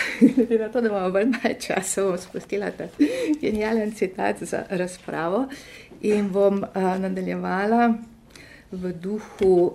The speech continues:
eh, <clears throat> dogodka, ki nas zdaj obkroža, se pravi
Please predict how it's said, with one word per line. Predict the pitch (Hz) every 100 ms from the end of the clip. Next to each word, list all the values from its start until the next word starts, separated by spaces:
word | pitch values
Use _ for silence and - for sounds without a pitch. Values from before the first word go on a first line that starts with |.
| -
eh, | 180 175 165 - - _ -
<clears throat> | 226 185 147 - - _ - - - -
dogodka, | 160 175 208 226 -
ki | 220 185
nas | 175 175
zdaj | - 180 175 - -
obkroža, | - - 185 185 196 202 196 -
se | - 175
pravi | - 185 180 185